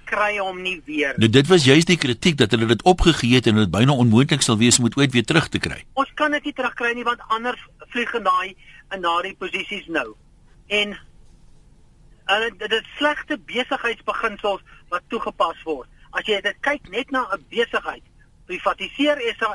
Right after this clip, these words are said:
Speaker 1: L, kry iemand soos Richard Branson in, wat die ding kan heeltemal uitmekaar het haal en her aan mekaar sit, en dan begin ons 'n nuwe lugdiens bou onder die vlag van die land. Maar 'n nasionale lugdiens soos hy nou is, is regtig waar nie 'n pluimpie vir die land nie.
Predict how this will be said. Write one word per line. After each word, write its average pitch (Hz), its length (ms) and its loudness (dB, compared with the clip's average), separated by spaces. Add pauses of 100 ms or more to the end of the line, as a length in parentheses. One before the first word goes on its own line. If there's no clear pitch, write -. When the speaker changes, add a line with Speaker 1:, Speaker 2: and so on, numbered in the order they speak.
Speaker 1:
L, 277 220 -6 (320)
kry 247 280 -2
iemand 240 260 -4
soos 185 140 -12
Richard 202 380 -4
Branson 190 540 -4
in, 185 120 -6 (240)
wat 170 100 -4
die 170 80 -8
ding 214 200 -2
kan 202 200 -2
heeltemal 185 640 -4 (220)
uitmekaar 208 480 -2
het 214 120 -6
haal 190 200 0
en 165 140 -12
her 190 360 -2
aan 208 80 -8
mekaar 196 440 -2
sit, 202 100 -8 (320)
en 185 120 -14
dan 170 180 -2
begin 226 280 -4
ons 202 200 -4
'n 185 80 -10
nuwe 185 200 -4
lugdiens 190 420 -6
bou 160 260 -2 (360)
onder 247 220 0
die 254 160 -8
vlag 208 280 -2
van 202 100 -4
die 180 100 -8
land. 160 200 -2 (260)
Maar 196 160 2
'n 202 40 -10
nasionale 214 460 0
lugdiens 220 300 -6
soos 208 100 -18
hy 202 120 -4
nou 185 280 -4
is, 170 60 -6 (340)
is 196 80 -2
regtig 185 420 -2
waar 185 260 0
nie 196 120 -8
'n 196 100 -4
pluimpie 180 400 -8
vir 165 80 -6
die 156 100 -6
land 131 300 -6
nie. 131 120 -20